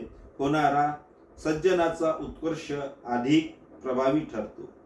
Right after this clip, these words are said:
परंतु तुमच्या या वंशाभिमानामुळे जर तुम्हाला माझ्याविषयी विश्वास वाटत नसेल, तर अगणित अशा सज्ज असलेल्या सैन्यात आपल्या बाणासह सामील व्हा आणि मला मित्र मानून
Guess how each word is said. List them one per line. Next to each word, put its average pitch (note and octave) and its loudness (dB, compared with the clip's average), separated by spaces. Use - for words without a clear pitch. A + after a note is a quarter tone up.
परंतु D#3 4
तुमच्या F#3+ 2
या C#3 4
वंशाभिमानामुळे C#3+ 2
जर E3 4
तुम्हाला D3+ 0
माझ्याविषयी D3 -2
विश्वास D3 0
वाटत D3 -4
नसेल, C3 0
तर D#3+ 6
अगणित D#3 2
अशा C#3+ 0
सज्ज F3+ 2
असलेल्या C#3+ 0
सैन्यात C3+ 0
आपल्या C#3+ 2
बाणासह D3 2
सामील D3 0
व्हा A2+ 0
आणि C#3 2
मला E3 4
मित्र D3+ -2
मानून D3 2